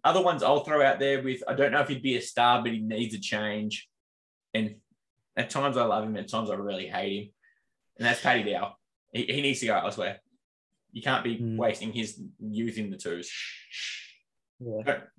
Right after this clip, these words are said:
Speaker 1: but he's someone who I fear could end up going to someone like a North Melbourne,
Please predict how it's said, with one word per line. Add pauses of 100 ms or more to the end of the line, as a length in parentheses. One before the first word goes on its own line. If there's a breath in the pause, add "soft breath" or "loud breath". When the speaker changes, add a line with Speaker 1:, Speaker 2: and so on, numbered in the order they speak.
(440)
Speaker 1:
but
he's
someone
who
I
fear
could
end
up
going
to
someone
like
a
North
Melbourne,